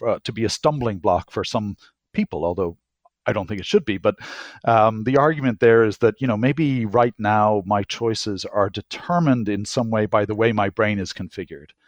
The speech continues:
And that has to do with my genetics and the way my brain developed and the way I was brought up and different experiences that have, that have happened to me. So,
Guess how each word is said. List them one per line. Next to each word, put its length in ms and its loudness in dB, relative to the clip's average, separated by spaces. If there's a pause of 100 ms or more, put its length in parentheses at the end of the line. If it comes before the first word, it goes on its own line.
(240)
And 160 0
that 140 2
has 200 2
to 100 -8
do 140 -4
with 140 -4
my 160 -2
genetics 800 4
and 160 -6
the 60 -6
way 120 -2
my 180 -4 (100)
brain 260 2
developed 520 2
and 140 -4
the 60 -2
way 220 0
I 80 4
was 260 -6 (340)
brought 260 4
up 280 4
and 220 -4
different 260 -2
experiences 680 -2
that 120 2
have, 220 0 (400)
that 100 4
have 80 0
happened 460 -2
to 80 -10
me. 200 -8
So, 300 0